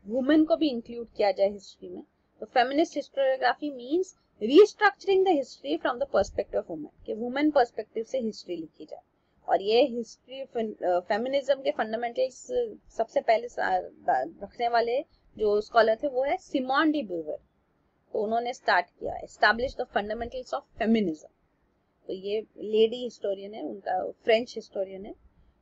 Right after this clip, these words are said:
तो इसमें क्या emphasize किया गया feminist historiography, कि सिर्फ woman को history में include ना किया जाए, बल्कि पूरी history को फिर से समझा जाए,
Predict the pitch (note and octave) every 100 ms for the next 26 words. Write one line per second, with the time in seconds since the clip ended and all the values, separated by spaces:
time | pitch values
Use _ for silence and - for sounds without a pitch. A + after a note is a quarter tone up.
0 | _ A3 G#3+ G#3+ - - A3+ - C#4+ E4
1 | D#4 D#4 D#4 D4+ - - C4+ C4 D#4+ A#3+
2 | G#3 A#3 - A#3+ B3+ B3 B3+ B3+ B3+ -
3 | F#4+ - _ - D#4 F#4 D4+ C#4 C4+ E4
4 | E4 E4+ C#4+ - D#4+ D#4 C#4 B3 D4 F4+
5 | D4+ D4+ D4+ A3 F3+ E3+ - _ _ _
6 | G3+ A#3 - C4 D4 E4+ C#4+ - C#4+ -
7 | E4+ - D4 - F#4+ F4+ C4 B3 C4 A#3
8 | F3+